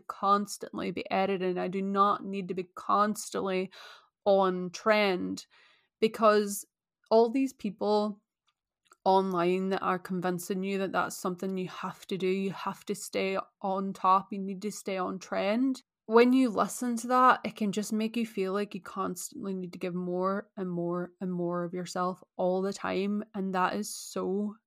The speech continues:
exhausting. And even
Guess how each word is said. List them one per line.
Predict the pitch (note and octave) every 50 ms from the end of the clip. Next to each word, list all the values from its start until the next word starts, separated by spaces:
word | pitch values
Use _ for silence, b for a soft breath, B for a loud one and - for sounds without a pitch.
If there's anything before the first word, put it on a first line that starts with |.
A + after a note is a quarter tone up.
| _ _ _ _ _ _ _
exhausting. | G#3 F#3+ E3+ F3 F#3 F3+ - G#3 F#3 - - - - - - - - A3 A3 - _ _ _ _ B B B B B B B B B B _ _ -
And | G#3+ A3 A3 - -
even | A3 A3 A3+ A#3 C#4 D4 C#4+ C#4 B3+